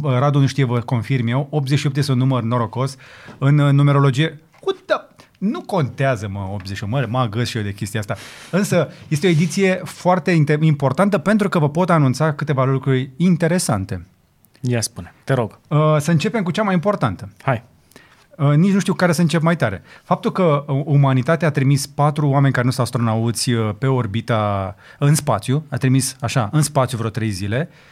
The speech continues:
Speaker 1: că s-au lansat noile iPhone-uri
Speaker 2: Ok.
Speaker 1: sau că mi-am luat eu Model Y.
Speaker 2: Da,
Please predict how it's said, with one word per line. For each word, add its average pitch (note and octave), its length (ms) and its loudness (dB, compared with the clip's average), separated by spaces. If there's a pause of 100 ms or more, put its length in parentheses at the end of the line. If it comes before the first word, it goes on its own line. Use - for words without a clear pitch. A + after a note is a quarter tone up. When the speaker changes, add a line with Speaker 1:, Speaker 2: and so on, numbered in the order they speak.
(460)
Speaker 1:
că - 120 0
s-au F#3+ 220 4
lansat E3 300 2
noile C#3+ 320 4
iPhone-uri C3 480 2 (300)
Speaker 2:
Ok. C#3 160 0 (360)
Speaker 1:
sau A3+ 200 0
că G#3+ 100 2
mi-am F3 160 4
luat C#3+ 160 2
eu C#3 80 4
Model A2 260 0
Y. G2 240 -4 (1500)
Speaker 2:
Da, D#3 300 -6